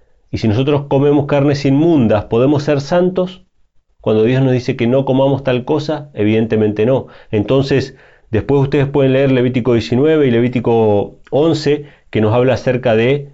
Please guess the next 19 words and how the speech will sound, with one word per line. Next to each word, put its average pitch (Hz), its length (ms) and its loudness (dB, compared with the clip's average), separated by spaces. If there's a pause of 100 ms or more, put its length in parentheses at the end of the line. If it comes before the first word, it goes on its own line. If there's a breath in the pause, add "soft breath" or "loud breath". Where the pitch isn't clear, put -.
ser 131 300 -2
santos 156 520 -2
porque 110 300 -2
Dios 135 300 0
es 113 80 -2
santo. 87 480 -2
Y 92 80 0
el 98 80 2
apóstol 117 400 -2
Pedro 139 260 0
cita 185 360 -2
esos 143 180 -4
pasajes 165 680 -2 (360 loud breath)
para 113 160 0
hablarle 139 400 2
a - 20 2
la 127 120 2
iglesia 135 420 0
cristiana. 113 680 -2